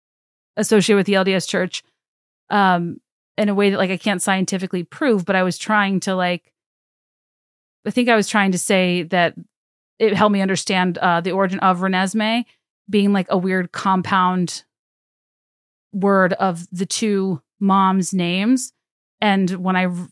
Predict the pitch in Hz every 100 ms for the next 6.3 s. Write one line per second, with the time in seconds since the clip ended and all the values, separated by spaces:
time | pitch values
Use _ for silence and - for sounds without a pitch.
0 | - 196 180 170 175 180 175 - - -
1 | 196 196 175 170 - 185 185 175 190 208
2 | 185 - 185 165 180 180 175 196 175 165
3 | 196 175 190 180 196 185 180 180 175 -
4 | _ 214 196 175 165 190 185 185 214 190
5 | 185 180 175 170 170 151 165 - - 262
6 | 170 185 -